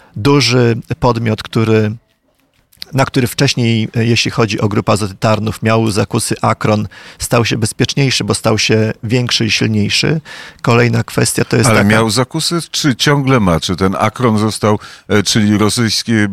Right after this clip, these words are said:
Speaker 2: kapitał, rosyjski oligarcha został zupełnie wyeliminowany z tego polskiego rynku, czy też, e, gdzieś tam ma swoją bazę,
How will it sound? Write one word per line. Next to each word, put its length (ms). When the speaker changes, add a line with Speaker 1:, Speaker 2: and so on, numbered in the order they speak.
Speaker 2:
kapitał, 500
rosyjski 460
oligarcha 640
został 400
zupełnie 500
wyeliminowany 840
z 80
tego 220
polskiego 400
rynku, 300
czy 120
też, 240
e, 160
gdzieś 340
tam 160
ma 200
swoją 400
bazę, 440